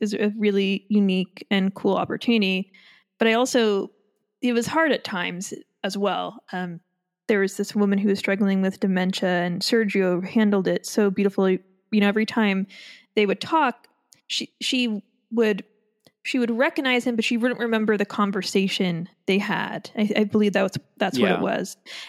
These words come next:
Speaker 1: And so she was so, um, you sweetly e-, e-, e-, embarrassed, and she would say, "Oh, I'm, you know, I am sorry if I said something stupid in our last conversation." He was always so reassuring of her, and apparently her children had never come to visit, which is another common theme in the nursing home. And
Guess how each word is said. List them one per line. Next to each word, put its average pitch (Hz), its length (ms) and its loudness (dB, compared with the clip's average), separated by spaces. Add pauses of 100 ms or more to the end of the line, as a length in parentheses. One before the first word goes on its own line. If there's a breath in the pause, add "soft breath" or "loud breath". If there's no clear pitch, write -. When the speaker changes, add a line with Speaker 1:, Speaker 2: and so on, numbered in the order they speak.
Speaker 1:
And 240 120 2
so 240 220 4
she 247 220 0
was 233 200 2
so, 240 680 2
um, 196 400 -4 (400)
you 233 80 -6
sweetly 226 880 -2 (480)
e-, 214 100 0 (140)
e-, 214 120 0 (280)
e-, 220 160 -2
embarrassed, 214 840 0
and 202 200 0
she 220 160 -4
would 196 140 0
say, 220 260 -2
"Oh, 247 220 0
I'm, 240 300 0
you 233 120 -2
know, 214 280 0
I 214 220 0
am 208 200 0
sorry 220 300 2
if 220 80 -4
I 214 80 0
said 208 160 0
something 214 240 2
stupid 208 300 0
in 208 60 2
our 202 120 2
last 202 220 0
conversation." 202 640 -2
He 220 100 -2
was 254 160 -4
always 254 200 0
so 240 120 4
reassuring 190 800 2
of 190 120 0
her, 190 240 2
and 180 220 0 (440 loud breath)
apparently 247 340 2
her 202 120 2
children 277 440 0
had 214 120 2
never 185 180 0
come 180 220 -4
to 175 80 -2
visit, 175 220 -2
which 180 120 -4
is 185 60 -4
another 196 200 0
common - 360 -8
theme 170 300 -4
in 160 120 -4
the 160 80 -6
nursing 170 320 -8
home. 175 280 -4
And 170 200 -6